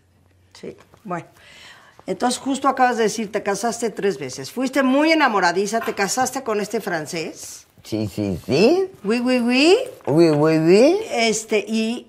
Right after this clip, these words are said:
Speaker 1: que es el, el papá de tus tres hijos.
Speaker 2: Así es.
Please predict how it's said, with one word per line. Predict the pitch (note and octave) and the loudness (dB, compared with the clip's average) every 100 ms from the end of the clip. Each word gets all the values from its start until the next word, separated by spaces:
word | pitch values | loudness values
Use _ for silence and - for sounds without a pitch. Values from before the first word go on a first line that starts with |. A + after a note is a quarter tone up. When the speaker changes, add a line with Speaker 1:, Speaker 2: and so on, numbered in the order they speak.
| - | -4
Speaker 1:
que | G3 | 0
es | F#3 | 2
el, | G#3 F#3+ E3 | 2 2 0
el | F3 D3+ | -4 0
papá | E3+ E3+ E3+ | 0 2 2
de | F#3+ A3 | 0 -4
tus | F3 | -8
tres | - E3+ F4 | -8 -2 -2
hijos. | E4+ - - - | -4 -10 -16 -2
Speaker 2:
Así | C3 B2 - A#2+ B2 | 0 0 -4 0 2
es. | E2+ | 2